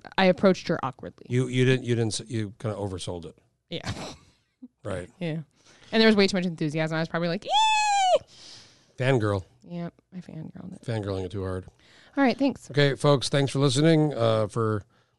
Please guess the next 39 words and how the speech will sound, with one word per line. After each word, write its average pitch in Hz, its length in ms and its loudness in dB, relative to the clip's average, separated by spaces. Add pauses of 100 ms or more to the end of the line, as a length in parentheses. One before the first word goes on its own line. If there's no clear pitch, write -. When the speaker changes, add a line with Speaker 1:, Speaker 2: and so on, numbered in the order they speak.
(140)
Speaker 2:
pretty 165 180 2
sure, 120 480 6
I 113 40 2
didn't 117 220 2
check, 98 240 -4
but 131 100 -8
I'm 143 80 -8
pretty 120 200 -4
sure 107 100 -6
it's 92 120 -8
episode 95 360 -12
thirteen, - 360 -18
Speaker 1:
I - 100 -14
think 240 40 -8
Speaker 2:
so 220 100 -4
Speaker 1:
it's - 140 -12
episode - 280 -20
thirteen. - 380 -20
Speaker 2:
we 123 100 -2
will 123 140 2
be 120 140 0
back, 113 440 -2
uh, 120 360 -4
Speaker 1:
Say 110 60 -10
Speaker 2:
down 196 160 2
Speaker 1:
the, 190 60 -2
say 196 160 0
the, 165 300 -2 (320)
say 180 160 -12
the 170 100 -8
Russian 170 240 -8
one 190 100 -4
again. 190 200 -8 (580)
Speaker 2:
Trinaадцat. 110 640 0 (180)
Speaker 1:
Trinaадцat. 175 500 -12 (460)
Speaker 2:
Right, 85 220 -8
not 92 160 -10
very 180 120 -4
Speaker 1:
Trinaадцat. 175 40 -2